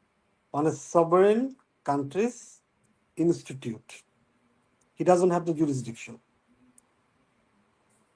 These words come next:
জাতিসংঘের অনুচ্ছেদ একশোতে পরিষ্কারভাবে বলে দেওয়া আছে, কোনোভাবেই তারা অন্য কোনো দেশের ইন্টারনাল বিষয়ে তারা কোনো মতামত দিতে পারবে না।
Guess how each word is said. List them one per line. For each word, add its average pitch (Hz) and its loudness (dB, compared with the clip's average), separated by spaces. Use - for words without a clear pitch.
জাতিসংঘের 196 6
অনুচ্ছেদ 185 2
একশোতে 180 0
পরিষ্কারভাবে 190 2
বলে 175 2
দেওয়া 143 0
আছে, 196 -6
কোনোভাবেই 180 6
তারা 147 4
অন্য 190 2
কোনো 190 2
দেশের 170 -4
ইন্টারনাল 170 -2
বিষয়ে 156 -6
তারা 147 -4
কোনো 170 -6
মতামত 175 -2
দিতে 135 -8
পারবে 113 -10
না। 104 -20